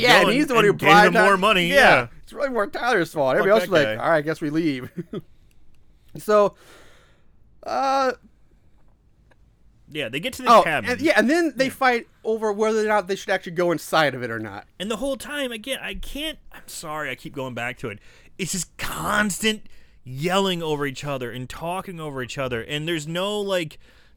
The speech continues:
Speaker 2: direction or th-, there's no script.
Speaker 1: No.
Speaker 2: It's obvious there's no script. It's like, "Okay, guys, just be scared and go run up there and talk a lot."
Speaker 1: I, I think so, too. Um, and then Tyler's yelling at the girls to shut up and keep their voices down so no one hears them, which,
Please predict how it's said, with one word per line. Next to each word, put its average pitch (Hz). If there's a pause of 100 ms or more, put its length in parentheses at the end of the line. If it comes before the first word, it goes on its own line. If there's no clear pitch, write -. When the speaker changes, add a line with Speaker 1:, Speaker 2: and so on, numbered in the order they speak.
(260)
Speaker 2:
direction 175
or 143
th-, 170
there's 160
no 202 (140)
script. -
Speaker 1:
No. 156
Speaker 2:
It's 123
obvious 196
there's 147
no 147
script. 131
It's -
like, 113 (280)
"Okay, 170
guys, 151
just 139
be 185
scared 190
and 123
go 160
run 170
up 156
there 170
and 120 (340)
talk 185
a 151
lot." 110
Speaker 1:
I, 175
I 175
think 147
so, 120
too. 110 (440)
Um, 131 (840)
and 196
then 220
Tyler's 214
yelling 190
at 185
the 175
girls 165
to 123
shut 165
up 170
and 143
keep 170
their 139
voices 139
down 170
so 165
no 151
one 127
hears 156
them, 202
which, 165